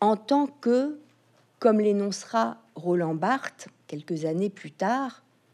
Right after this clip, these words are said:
le fascisme, ce n'est pas d'empêcher de dire,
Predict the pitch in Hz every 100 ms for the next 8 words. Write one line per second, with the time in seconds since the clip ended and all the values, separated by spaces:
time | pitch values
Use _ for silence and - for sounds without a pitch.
0 | _ _ _ - - _ _ _ _ 175
1 | 180 190 214 - - 277 320 247 220 -
2 | _ - 226 220 226 226 311 226 160 220
3 | 220 208 190 - - 226 185 170 151 190
4 | 226 - -